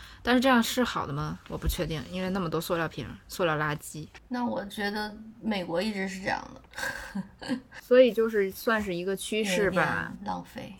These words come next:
Speaker 2: 那为什么现在这样呢？
Speaker 1: 我也不懂哎。
Speaker 2: 如果按理说，按理说如果现在封，封在家里，那水难买，你应该会去变成烧水的，对吧？那怎么会变成喝瓶装水呢？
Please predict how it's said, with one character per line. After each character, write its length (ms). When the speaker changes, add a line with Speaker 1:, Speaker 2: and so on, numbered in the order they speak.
Speaker 2:
那 140
为 140
什 80
么 180
现 260
在 200
这 120
样 240
呢？ 160
Speaker 1:
我 120
也 40
不 120
懂 180
哎。 220
Speaker 2:
如 200
果 120
按 260
理 100
说， 400
按 200
理 140
说 180
如 80
果 100
现 120
在 120
封， 380
封 240
在 160
家 300
里， 200
那 120
水 260
难 180
买， 400
你 220
应 160
该 240
会 200
去 260
变 260
成 180
烧 340
水 200
的， 180
对 120
吧？ 140
那 140
怎 100
么 120
会 160
变 280
成 280
喝 260
瓶 260
装 220
水 120
呢？ 120